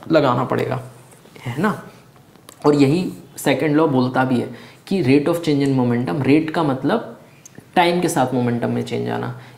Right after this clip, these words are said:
is directly proportional to force applied on it। So force is directly proportional to P two minus P one upon T। T क्या है? Time है। T क्या है यहाँ पर? Time है। ठीक है, तो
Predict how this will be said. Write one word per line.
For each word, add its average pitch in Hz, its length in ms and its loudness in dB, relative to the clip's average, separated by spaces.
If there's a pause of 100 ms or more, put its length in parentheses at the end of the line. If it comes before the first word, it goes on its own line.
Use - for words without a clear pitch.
is 143 140 2
directly 135 420 0
proportional 143 480 0
to 104 80 -2
force 143 300 2
applied 113 340 -2
on 117 160 -4
it। - 180 -10 (280)
So 151 100 -2
force 151 380 4
is 160 180 -4
directly 127 360 -2
proportional 123 600 -4
to 196 80 -2 (440)
P 147 120 4 (140)
two 196 100 -2 (160)
minus 139 340 -2 (160)
P 180 220 -4
one 113 180 -2 (1120)
upon 139 340 0 (120)
T। 139 100 -4 (380)
T 165 100 0 (340)
क्या 165 140 2
है? 196 160 -2 (220)
Time 143 260 2
है। - 180 -10 (440)
T 160 140 0
क्या 165 120 0
है 160 100 -2
यहाँ 156 140 -2
पर? 180 140 -6 (160)
Time 120 220 -4
है। 117 140 -10 (1700)
ठीक - 160 -2
है, 131 120 -8 (300)
तो - 60 -14